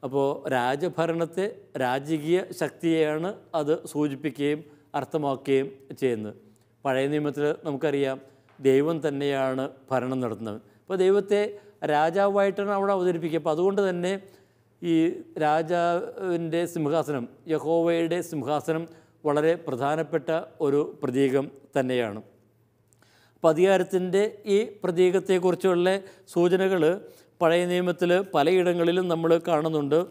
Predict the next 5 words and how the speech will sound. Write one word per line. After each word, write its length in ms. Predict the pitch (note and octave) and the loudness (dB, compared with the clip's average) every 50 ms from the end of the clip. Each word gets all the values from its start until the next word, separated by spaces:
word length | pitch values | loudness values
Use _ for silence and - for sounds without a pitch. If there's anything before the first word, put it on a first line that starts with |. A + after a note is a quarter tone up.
| - - - _ _ - | -10 -20 -20 _ _ 0
ഉദാഹരണം 800 | D#3+ D3+ D#3+ D3+ D3 D3 D#3 D3+ D3+ D3 D3 D3+ D#3 G3 - - | 4 6 6 6 6 4 0 0 0 -2 -2 -4 -6 -8 -10 -8
സങ്കീർത്തനം 800 | - - C#3+ C#3 C#3+ C#3+ D#3 D#3 D3+ D3+ - E3 D3+ C3+ A#2+ A2 - - _ _ _ _ - | -4 -4 -2 -2 0 2 2 2 2 0 0 0 -2 -2 -4 -6 -10 -18 _ _ _ _ -2
പതിനൊന്നാം, 680 | D#3 C#3+ D3+ D3+ D3+ D3 D3 D3+ D3+ D3+ D3+ D#3+ F3 - - _ _ _ - | 0 2 2 2 0 0 0 0 0 0 0 -2 -6 -10 -14 _ _ _ -4
ആ, 340 | D3 C3 C3 C3 C3 - - - - | -2 -2 -2 -2 -2 -6 -8 -8 -6
അധ്യായം 720 | D#3 C#3+ B2 - E3 D#3 D3 D3 D#3 D3+ D3 D3+ D#3 | -6 -4 0 2 2 4 6 6 4 4 2 0 -6